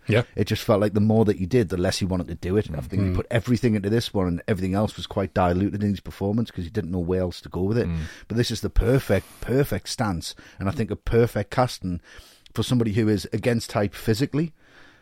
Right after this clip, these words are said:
Speaker 2: with the blonde hair and the blue eyes, and he hasn't got the suave and sophistication. He looks, he's well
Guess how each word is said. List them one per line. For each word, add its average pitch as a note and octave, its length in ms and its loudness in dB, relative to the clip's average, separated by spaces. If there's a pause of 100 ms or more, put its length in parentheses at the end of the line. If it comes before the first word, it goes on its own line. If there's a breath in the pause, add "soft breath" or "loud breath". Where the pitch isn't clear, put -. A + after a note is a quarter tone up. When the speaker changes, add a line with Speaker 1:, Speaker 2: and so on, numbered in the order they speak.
Speaker 2:
with A2 200 0
the G#2 60 -6
blonde G#2+ 320 0
hair G#2 220 4
and G2+ 120 2
the F2 40 -2
blue G#2+ 280 -4
eyes, G#2+ 420 -4
and G2 100 -4
he F#2+ 60 -4
hasn't G#2+ 220 -2
got - 120 -6
the - 60 -16
suave G#2 380 -2
and G2 100 -4
sophistication. G#2 640 -4
He F2+ 60 -2
looks, F2 180 -6
he's G2+ 100 -6
well F2+ 260 0